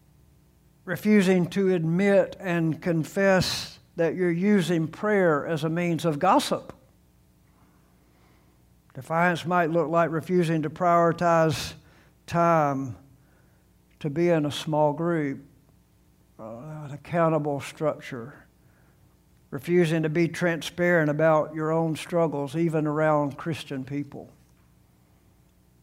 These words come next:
Pride and arrogance are subtle.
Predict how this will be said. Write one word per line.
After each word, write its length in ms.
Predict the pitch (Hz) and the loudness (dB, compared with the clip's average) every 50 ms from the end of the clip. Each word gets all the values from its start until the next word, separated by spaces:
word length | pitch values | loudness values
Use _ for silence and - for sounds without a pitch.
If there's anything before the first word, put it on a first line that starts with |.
| _ _ _ _ _ _ _ _ _ _ _ _ _ _ _ _ _ _ _ _ _ _ _ _ _ _ _ _ _ _ _ _ _ _ _ _ _ _ _ _ _ _ _ _ | _ _ _ _ _ _ _ _ _ _ _ _ _ _ _ _ _ _ _ _ _ _ _ _ _ _ _ _ _ _ _ _ _ _ _ _ _ _ _ _ _ _ _ _
Pride 580 | - - 170 165 185 202 180 170 165 160 156 147 | -10 -4 -2 2 4 6 6 6 6 4 2 0
and 140 | 143 139 143 | -2 -4 -4
arrogance 960 | - - 170 175 175 170 156 147 139 131 131 - - - - - - - - _ _ _ _ _ _ _ _ _ | -6 -4 -2 0 0 0 0 -2 -2 -6 -8 -10 -10 -14 -14 -14 -14 -16 -20 _ _ _ _ _ _ _ _ _
are 140 | - 151 - | -14 -14 -12
subtle. 520 | - - - 151 139 127 110 - - - | -10 -6 -4 -4 -4 -4 -6 -12 -14 -18